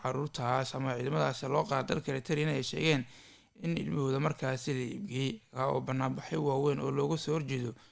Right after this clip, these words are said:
ka dhacay magaalada Muqdisho oo ku dalbanayeen hooyooyinka Soomaaliyeed in carruurtooda meel loogu sheego. Dowladda hore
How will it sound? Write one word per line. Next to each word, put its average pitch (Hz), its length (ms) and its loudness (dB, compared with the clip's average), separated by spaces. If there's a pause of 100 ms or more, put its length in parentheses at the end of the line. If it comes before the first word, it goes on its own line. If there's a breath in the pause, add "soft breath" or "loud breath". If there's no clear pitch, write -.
(280 loud breath)
ka 185 80 -4
dhacay 147 260 2
magaalada 139 380 2
Muqdisho 123 480 -4
oo 131 320 0
ku 123 160 -6
dalbanayeen 139 640 2 (440 loud breath)
hooyooyinka 180 380 2
Soomaaliyeed 139 580 0
in 143 80 -2
carruurtooda 139 640 0
meel 147 260 2
loogu 135 200 0
sheego. 127 320 -2
Dowladda 139 380 0
hore 139 360 2